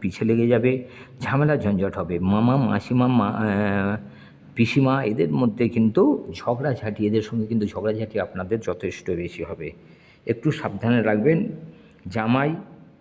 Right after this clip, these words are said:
পুত্রবধূ যারা আছেন, তাদের কিন্তু সময়টা ভালো। তবে এই সময় কাকা কাকিমার সঙ্গে ঝামেলা ঝঞ্ঝটটা হওয়ার কিন্তু সম্ভাবনা যথেষ্ট, একটু সাবধানে থাকবেন।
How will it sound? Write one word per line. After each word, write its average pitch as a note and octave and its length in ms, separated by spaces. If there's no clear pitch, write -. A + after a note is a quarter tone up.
পুত্রবধূ B2 760
যারা G#2+ 320
আছেন, D3 480
তাদের A#2 340
কিন্তু G2+ 320
সময়টা G#2 400
ভালো। C3+ 220
তবে A2 280
এই G#2 100
সময় G#2+ 300
কাকা - 320
কাকিমার F#2+ 460
সঙ্গে F#2 280
ঝামেলা F#2 320
ঝঞ্ঝটটা A2+ 540
হওয়ার F2 300
কিন্তু E2 320
সম্ভাবনা E2+ 520
যথেষ্ট, E2 420
একটু - 220
সাবধানে - 540
থাকবেন। F#2+ 360